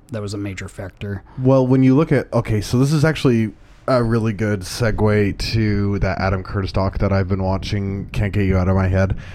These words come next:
Speaker 2: And for those of you that are listening to this that I have been annoyingly recommending it to, uh, it, I, I'm gonna recommend it again. It is that good. But, like, what's crazy about it is the idea that Adam Curtis is making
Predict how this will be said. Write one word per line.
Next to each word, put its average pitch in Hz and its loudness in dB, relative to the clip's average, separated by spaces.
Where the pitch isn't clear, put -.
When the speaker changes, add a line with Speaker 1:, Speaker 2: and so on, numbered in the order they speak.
Speaker 2:
And 107 0
for 117 2
those 104 2
of 101 0
you 104 2
that 98 2
are 98 0
listening 95 0
to 98 2
this 98 0
that 95 0
I 90 2
have 90 -4
been 92 0
annoyingly 90 0
recommending 87 -2
it - -6
to, 92 0
uh, 85 0
it, 87 -2
I, 87 -2
I'm 92 -4
gonna 90 0
recommend 87 0
it 85 -6
again. 85 -6
It 87 -8
is 85 -6
that 92 -2
good. 92 0
But, 135 4
like, 117 2
what's 113 0
crazy 143 2
about 98 2
it 98 -2
is 95 -2
the 123 2
idea 127 4
that 117 0
Adam 117 2
Curtis 110 0
is 98 0
making 98 -2